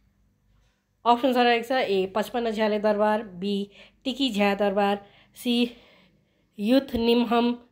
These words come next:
दरबार, डी सिद्धिपुर दरबार। र यसको उत्तर रहेको छ युथ निम्हम दरबारबाट चाहिँ शासन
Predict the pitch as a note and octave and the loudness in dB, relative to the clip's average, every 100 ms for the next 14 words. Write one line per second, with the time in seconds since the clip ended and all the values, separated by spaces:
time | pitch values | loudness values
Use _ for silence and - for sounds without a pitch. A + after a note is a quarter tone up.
0 | - F#3+ G3+ G3+ G3+ G#3 - - F#3 A3 | -6 0 2 2 0 -2 -12 -18 -6 -4
1 | A3+ A3+ - _ - C4 B3 B3 A#3+ A3+ | -4 -6 -18 _ -6 -2 0 0 -2 -2
2 | F#3+ E3+ F3 E3+ E3+ E3 D#3 D#3+ F3+ E3 | -2 -2 -2 -4 -6 -6 -8 -12 -14 -12
3 | D#3+ F3 F3 E3+ F3 C#4 C4 A3 A3 - | -10 -6 -6 -6 -2 0 0 0 -2 -4
4 | G3+ G3 F#3 G#3 G3+ G3+ - - - _ | -4 -2 -2 -2 -4 -8 -20 -20 -20 _
5 | _ F3+ F#3 F3+ F3+ F3 F3 _ - E3+ | _ -6 -4 -2 -2 -4 -8 _ -20 -10
6 | E3+ E3 D#3 F#3+ G3 - F3+ E3+ F#3 E3+ | -8 -8 -10 -10 -10 -8 -8 -6 -8 -10
7 | E3+ | -12